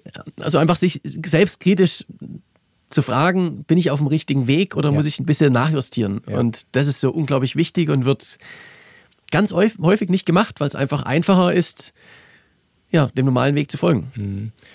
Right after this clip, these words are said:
Speaker 2: Du gehst jetzt demnächst wieder einen Riesenschritt nach vorne. Äh, du hast kürzlich veröffentlicht, was dein neues Projekt ist. Ähm,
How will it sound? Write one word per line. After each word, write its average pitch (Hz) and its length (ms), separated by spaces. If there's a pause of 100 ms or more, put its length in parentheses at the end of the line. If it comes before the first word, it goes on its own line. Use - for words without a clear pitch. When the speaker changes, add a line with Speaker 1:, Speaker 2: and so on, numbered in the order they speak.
(120)
Speaker 2:
Du 147 120
gehst 175 260
jetzt - 400
demnächst 139 460
wieder 131 160
einen 120 80
Riesenschritt 147 580
nach 156 140
vorne. 156 640
Äh, - 20
du 123 100
hast 123 200
kürzlich 139 440
veröffentlicht, 127 640
was 120 200
dein 120 200
neues 120 280
Projekt 123 440
ist. 160 360
Ähm, 120 540